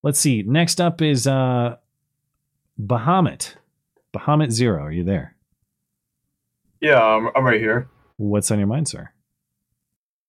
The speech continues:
Speaker 2: Yeah, um, it, it, my que-, my, I have a question, and, uh, it's, it's, re-, it's in regards to the, um, the Roe v. Wade ruling.
Speaker 1: Yeah.
Speaker 2: And, um,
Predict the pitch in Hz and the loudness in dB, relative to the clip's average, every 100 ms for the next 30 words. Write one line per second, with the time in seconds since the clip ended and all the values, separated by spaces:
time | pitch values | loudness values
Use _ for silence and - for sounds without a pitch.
0 | _ _ - 170 165 160 135 151 156 147 | _ _ -4 0 2 2 0 0 0 0
1 | 139 120 107 104 - _ _ _ _ _ | 0 -2 -4 -10 -16 _ _ _ _ _
2 | _ _ 139 - 151 165 156 156 170 175 | _ _ -6 -6 -8 -6 -6 -4 -4 -4
3 | 156 160 156 165 156 - 120 123 131 123 | -6 -4 -6 -6 -8 -8 -10 -8 -8 -8
4 | 117 110 104 101 117 120 135 135 160 135 | -8 -10 -10 -10 -12 -12 -12 -10 -8 -10
5 | - 135 131 160 131 117 120 123 - 131 | -10 -10 -10 -10 -6 -6 -6 -8 -12 -8
6 | 123 120 113 110 107 104 98 98 104 _ | -8 -6 -8 -6 -6 -8 -10 -14 -20 _
7 | _ _ _ _ 117 110 117 117 113 110 | _ _ _ _ -14 -8 -8 -8 -10 -12
8 | - 101 107 107 113 117 117 123 123 _ | -12 -8 -8 -10 -14 -12 -12 -12 -14 _
9 | _ _ _ _ 120 113 - _ _ _ | _ _ _ _ -2 -2 -6 _ _ _
10 | - _ _ 139 135 127 120 117 107 107 | -20 _ _ -6 -6 -4 -4 -2 -4 -8